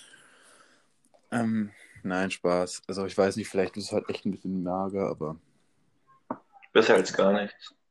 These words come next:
Speaker 1: besser als gar nichts, genau. Seid, bleibt gesund, liebe Freunde.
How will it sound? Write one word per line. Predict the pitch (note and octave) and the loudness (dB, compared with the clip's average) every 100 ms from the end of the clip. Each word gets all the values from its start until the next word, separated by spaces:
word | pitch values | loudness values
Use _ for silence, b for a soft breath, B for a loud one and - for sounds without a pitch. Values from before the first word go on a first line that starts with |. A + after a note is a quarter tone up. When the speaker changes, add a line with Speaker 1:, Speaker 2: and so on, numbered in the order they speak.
| - | -8
Speaker 1:
besser | F#2 F2 D2+ | -6 -4 -6
als | D2 - | -8 -8
gar | - | -8
nichts, | - - - - | -8 -12 -20 -4
genau. | G2 C#2+ E2 - _ B B B B B _ | -2 -2 -10 -16 _ B B B B B _
Seid, | - G3+ - | 0 0 2
bleibt | G#2 G#2 A#2 - | 4 4 2 2
gesund, | G#2 G#2+ A#2+ | 2 4 4
liebe | C3 B2 | 2 0
Freunde. | C3+ - A#2+ C3 D3 | 0 4 6 6 2